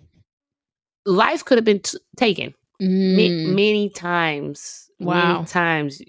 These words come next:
Speaker 1: girl. So I just feel like you can see the miracles in your own life. You don't have
Speaker 2: Mm.
Speaker 1: to,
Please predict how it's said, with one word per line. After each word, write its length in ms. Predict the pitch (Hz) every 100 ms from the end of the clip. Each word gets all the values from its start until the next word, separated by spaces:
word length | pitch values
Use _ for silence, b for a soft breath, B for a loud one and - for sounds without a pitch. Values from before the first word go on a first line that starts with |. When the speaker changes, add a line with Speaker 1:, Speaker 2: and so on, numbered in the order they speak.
| - 143
Speaker 1:
girl. 560 | 160 165 160 156 156 -
So 200 | - 202
I 120 | 214
just 220 | 247 247
feel 100 | 254
like 300 | 247 226 - b b b 202
you 120 | 285
can 100 | 339
see 140 | -
the 100 | 233
miracles 380 | 220 240 240 190
in 60 | 143
your 100 | -
own 240 | 170 170
life. 240 | 131 - -
You 120 | 202
don't 100 | 214
have 120 | 233
Speaker 2:
Mm. 60 | 220
Speaker 1:
to, 200 | 165